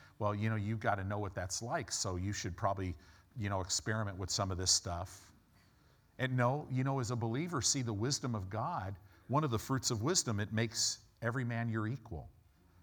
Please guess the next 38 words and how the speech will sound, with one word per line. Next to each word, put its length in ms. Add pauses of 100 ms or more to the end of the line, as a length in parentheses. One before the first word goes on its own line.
(540)
So 180
you 160
could 180
relate 460
to 160
a 40
homeless 380
person. 460
You 80
could 120
meet 140
'em 140
right 140
where 120
they 160
are. 260 (1160)
I 100
could 160
relate 320
to 140
a 40
prostitute. 720 (920)
I 100
could 160
relate 500
to 260
a 40
multimillionaire 800
businessman. 720 (920)
I 100
could 140
relate 420
to 220
a, 180
a, 80 (140)
a 40
person 380
who, 200